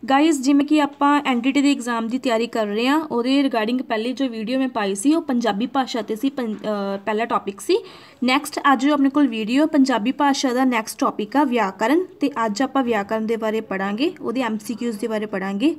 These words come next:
ਗਾਇਜ਼, ਜੇਕਰ ਤੁਸੀਂ ਮੇਰੇ ਚੈਨਲ 'ਤੇ ਪਹਿਲੀ ਵਾਰ ਵਿਜ਼ਿਟ ਕੀਤਾ ਤਾਂ ਮੇਰੇ ਚੈਨਲ ਨੂੰ ਸਬਸਕ੍ਰਾਈਬ ਕਰਨਾ ਤੇ ਮੇਰੀ ਵੀਡੀਓ ਨੂੰ ਸ਼ੇਅਰ ਕਰਨਾ। ਇਹਦੇ ਵਿੱਚ ਗਾਇਜ਼ ਜੋ ਤੁਹਾਨੂੰ ਸ਼ੋ ਹੋ ਰਹੇ ਆਪਣੇ ਕੋਲ ਐਨ ਟੀ ਟੀ ਐਗਜ਼ਾਮ ਦੀ ਲੇਟੈਸਟ ਬੁੱਕ ਆ, ਜਿਹੜੀ ਕਿ ਐਗਜ਼ਾਮ ਦੇ ਰਿਗਾਰਡਿੰਗ ਪਬਲਿਸ਼ ਕੀਤੀ ਗਈ ਆ, ਤੇ ਇਹ ਬੁੱਕ ਦੇ ਵਿੱਚੋਂ ਹੀ ਆਪਾਂ ਪੰਜਾਬੀ ਭਾਸ਼ਾ ਦਾ ਸੈਕਿੰਡ ਟੌਪਿਕ ਅੱਜ ਕਰਾਂਗੇ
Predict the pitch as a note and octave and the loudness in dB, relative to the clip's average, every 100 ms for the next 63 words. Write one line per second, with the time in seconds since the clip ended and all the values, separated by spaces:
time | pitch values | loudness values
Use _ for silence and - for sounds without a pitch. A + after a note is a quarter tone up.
0 | - - - - - C4 E4 C#4 D4 D4+ | -8 -20 -20 -20 -2 2 4 4 2 2
1 | D#4 D#4 D#4 D4+ D4+ C4 A#3 B3+ C4+ C#4+ | 2 4 4 4 2 -2 0 0 2 0
2 | C#4 A3+ A#3 C#4 C#4+ A3 G#3+ G#3 A#3 A3 | 2 -2 2 4 2 0 -4 -4 -6 -4
3 | B3+ C#4 B3 A3+ A3+ A#3 A3 A#3+ A#3 - | -2 0 0 0 -2 -6 -4 -4 -6 -4
4 | G#3+ F#3+ - G#3 B3 C4+ C#4+ B3+ G#3+ G#3 | -4 -4 -2 -2 0 2 2 2 0 -2
5 | G3+ A3+ D4+ D4+ A#3 F#3 G3+ G#3 C#4+ F#4+ | -2 2 2 2 -2 -2 -2 0 0 -2
6 | - - - - - - - - - D4 | -8 -20 -20 -20 -20 -20 -20 -20 -2 2
7 | D#4+ F4 E4 D#4 D#4 E4 D4+ D#4 E4 D#4 | 4 4 4 4 4 4 4 4 4 4
8 | C#4+ C#4+ D#4 D#4 D4+ D4+ C#4+ D4+ - B3+ | 4 6 6 6 4 4 2 2 0 -2
9 | A3+ C4+ C#4 A#3+ B3+ A#3+ A#3+ C4 A#3 A#3 | -2 2 2 2 -2 0 4 4 4 2
10 | C4+ A3+ A3 - C4+ B3 C4 D4 C#4+ A3 | -2 -2 -4 0 0 0 0 2 2 2
11 | A3+ A3 A3+ B3 A#3 B3 B3 G#3 A3+ B3+ | 0 0 2 0 0 2 2 0 -2 -4
12 | C4 - A3+ G#3 G#3 C#4+ D#4 - - B3 | -6 -8 -2 -2 0 0 0 -2 0 0
13 | C4 B3+ C4+ C4 B3 A3+ C4 C4+ C#4+ C#4+ | 2 0 2 2 0 0 2 6 6 4
14 | C#4 C#4 A#3+ A3 G3+ C4 C#4 C4 B3+ A#3 | 0 0 0 0 0 0 0 0 0 0
15 | D4 B3 A#3+ A#3 A3 G#3+ A#3 A#3 - A3 | 2 0 -2 -2 -4 -2 -2 -2 -4 -4
16 | G3+ G3 B3+ | -4 -2 0